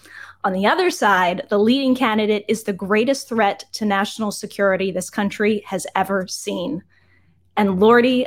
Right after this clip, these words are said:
there are tapes. This week, we learned that Jack Smith's converging on Trump with audio tapes from Bedminster. Now, this is being covered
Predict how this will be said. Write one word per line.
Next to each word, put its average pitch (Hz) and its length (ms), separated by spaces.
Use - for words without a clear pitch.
there 185 320
are 214 120
tapes. - 640
This 240 280
week, 247 240
we 240 160
learned 220 300
that 196 100
Jack 202 260
Smith's 214 360
converging 202 580
on 185 160
Trump 196 340
with 196 220
audio 214 380
tapes - 420
from 175 280
Bedminster. - 760
Now, 220 100
this 277 160
is 381 120
being 294 340
covered 220 400